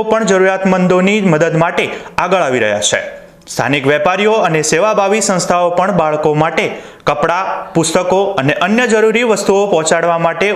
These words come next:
ઉત્સાહ દાખવી રહ્યા છે. બાળકો આપણા દેશનું ભવિષ્ય છે અને તેમની કાળજી લેવી એ આપણી સૌની ફરજ છે.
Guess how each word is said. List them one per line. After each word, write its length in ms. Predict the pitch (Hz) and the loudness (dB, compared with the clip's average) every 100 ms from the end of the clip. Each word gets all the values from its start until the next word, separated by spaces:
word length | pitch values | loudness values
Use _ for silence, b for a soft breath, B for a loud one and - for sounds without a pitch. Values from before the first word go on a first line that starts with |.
| 170 | -2
ઉત્સાહ 260 | - 165 180 | 0 0 0
દાખવી 340 | 156 - 123 117 | -2 0 0 0
રહ્યા 240 | 107 110 | -2 -2
છે. 120 | - 90 - - - - - - B B B B | -2 -4 -8 -20 -20 -20 -20 -20 B B B B
બાળકો 360 | 120 127 160 165 | -2 0 0 0
આપણા 340 | 165 147 151 | 0 0 0
દેશનું 420 | 170 151 143 151 131 | 0 0 0 0 0
ભવિષ્ય 400 | 131 139 165 151 | 0 0 0 0
છે 200 | - 214 B B B - | 0 0 B B B -6
અને 180 | 117 120 | -2 -2
તેમની 340 | 143 147 160 | 0 0 0
કાળજી 420 | 165 160 180 233 220 | 0 0 0 0 0
લેવી 280 | 208 226 247 156 | 0 -2 -2 -2
એ 120 | 160 | -2
આપણી 400 | 160 160 190 - | -2 -2 -2 0
સૌની 260 | 165 165 202 | 0 0 0
ફરજ 260 | 160 127 - | 0 0 -2
છે. 160 | 110 | -2